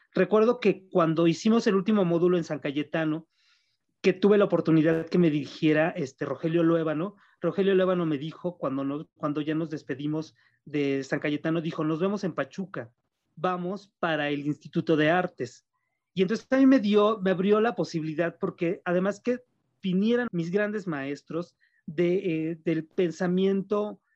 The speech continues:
filosófico y poético que me han formado, porque Q tiene una, una gran, este, poética de, de Luis de Tavira, tiene una gran poética de Margules, tiene una gran poética de Mendoza,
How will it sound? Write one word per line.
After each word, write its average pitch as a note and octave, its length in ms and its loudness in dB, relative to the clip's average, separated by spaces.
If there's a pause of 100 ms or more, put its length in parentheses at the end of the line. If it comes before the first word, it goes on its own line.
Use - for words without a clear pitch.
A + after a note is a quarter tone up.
filosófico F#3+ 1000 0
y E3+ 60 2
poético E3+ 840 -2 (460)
que F3 100 0
me E3+ 140 0
han F#3+ 140 -2
formado, D#3+ 680 -4
porque - 340 -10 (140)
Q F#3+ 200 0
tiene E3 200 2
una, E3+ 320 0
una E3 240 0
gran, E3+ 400 -2
este, C#3+ 760 -10 (300)
poética D#3+ 580 2
de, C#3+ 280 -2
de C#3+ 120 2
Luis D#3 160 0
de E3 80 0
Tavira, D3+ 500 -4 (300)
tiene D#3+ 140 -2
una D#3+ 120 -2
gran F3 220 -2
poética D#3+ 480 -4
de C#3 80 -10
Margules, C#3+ 680 -4
tiene E3 140 -6
una D#3+ 120 -4
gran E3 180 -4
poética D#3+ 400 -6
de C#3+ 80 -6
Mendoza, D3 580 -6